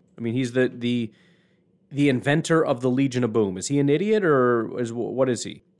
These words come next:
Well, it's the, it's the Falcons, and he doesn't know how to be a head coach, and he's an idiot. Okay.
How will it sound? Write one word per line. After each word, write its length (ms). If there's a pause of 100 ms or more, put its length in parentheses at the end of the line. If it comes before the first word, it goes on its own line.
(140)
Well, 200
it's 80
the, 160
it's 160
the 60
Falcons, 440
and 80
he 60
doesn't 160
know 60
how 60
to 60
be 120
a 40
head 160
coach, 240
and 80
he's 140
an 40
idiot. 300
Okay. 440